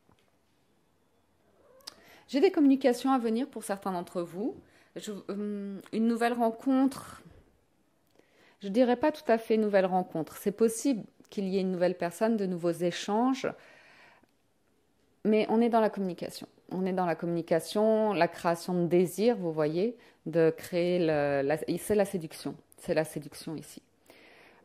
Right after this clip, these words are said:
Mais pour l'instant, on n'est pas, on va pas au-delà de la séduction. On teste les mots, on teste la personne.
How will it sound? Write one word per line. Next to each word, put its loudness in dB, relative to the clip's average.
Mais 4
pour -2
l'instant, 2
on 0
n'est 0
pas, 2
on 2
va 2
pas 4
au-delà 2
de -4
la -2
séduction. -14
On -6
teste 0
les 0
mots, 0
on -4
teste 0
la 2
personne. -6